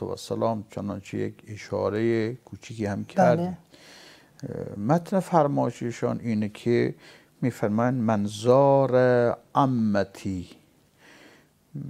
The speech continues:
Speaker 1: به قم فله الجنه.»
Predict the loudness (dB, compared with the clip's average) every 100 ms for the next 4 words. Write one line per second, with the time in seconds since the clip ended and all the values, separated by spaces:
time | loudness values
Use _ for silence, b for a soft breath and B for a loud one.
0 | 0 2 2 4 8 8 6 -2 -8 -14
1 | _ -6 -2 -2 -2 -4 -4 -8 _ -8
2 | -8 -6 -12